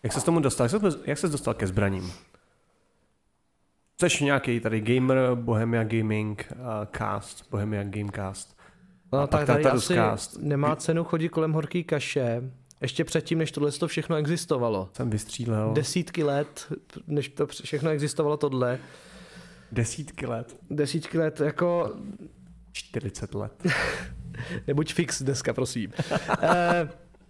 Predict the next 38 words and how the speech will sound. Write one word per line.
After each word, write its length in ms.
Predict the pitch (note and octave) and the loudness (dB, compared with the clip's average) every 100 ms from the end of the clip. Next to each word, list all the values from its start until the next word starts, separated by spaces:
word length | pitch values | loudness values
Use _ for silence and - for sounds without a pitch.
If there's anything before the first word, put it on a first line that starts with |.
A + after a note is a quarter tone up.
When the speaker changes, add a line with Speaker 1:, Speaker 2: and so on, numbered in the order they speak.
| - - - - - | -20 -20 -20 -8 -2
Speaker 2:
no, 120 | C#3+ | 2
ke 120 | D3 | 2
zbraním 260 | C3+ D#3 E3 | 2 2 2
se 120 | F3 | 0
člověk 260 | D#3+ D#3 D3 | 2 2 2
dostane 300 | C#3+ E3 D#3 | 0 0 0
naprosto 360 | D3 D#3 - | 0 0 2
jednoduše. 580 | D#3 D#3 D3+ C#3 B2+ G2 - _ _ | 2 2 0 0 0 -2 -8 _ _
Nějakým 420 | D3+ F3 F3+ G3 | 0 2 2 0
způsobem 420 | F#3 F3 E3 E3+ | 0 -2 0 0
skrze 280 | D#3 D#3 E3+ | 0 0 2
známý 300 | D3+ D3+ D#3 | 2 2 2
nebo 140 | D#3 D3 | 2 0
skrze 280 | - C#3 | 0 0
rodinu, 320 | D3+ C#3+ D3 C3+ | 2 2 2 2
v 40 | |
mém 140 | D3+ | 2
případě 360 | D3+ D#3 C#3+ D3 | 2 2 2 2
skrze, 300 | C3+ D3 D#3 - C#3 - C#3+ | 0 0 0 -2 -4 -2 -4
eh, 40 | |
skrze 320 | - C#3+ D3 | 0 0 2
rodinu. 420 | C#3 C3+ B2+ B2+ B2+ - - - - - | 2 2 2 0 -2 -10 -20 -20 -20 -2
Jasně, 420 | D#3+ E3+ - E2+ - _ _ _ - - - | 0 0 0 -2 -4 _ _ _ -20 -20 -2
měl 140 | D3 | 0
jsem 160 | - D3+ | 2 2
za 80 | C3 | 2
sebou 240 | C3+ A#2 | 2 0
filmy, 260 | - A#2+ A2 | 2 0 2
měl 120 | A2 | -2
jsem 140 | - | 0
za 40 | A#2 | -2
sebou 220 | - A2 | 0 -2
Terminátora, 840 | - C#2 C#2 - - - - - - | -4 -4 -6 -8 -8 -8 -8 -8 -8
měl 160 | A#2 | -6
jsem 220 | A#2 G#2 | -4 -4
za 120 | A2 G#2+ | -4 -2
sebou, 920 | - A#2 G#2+ G#2+ G#2+ G#2 G2+ F#2 F2 - - - - - - - _ | -2 -2 2 2 2 2 2 0 -4 -12 -20 -20 -20 -20 -20 -20 _
eh, 200 | A#2 A#2 | -2 0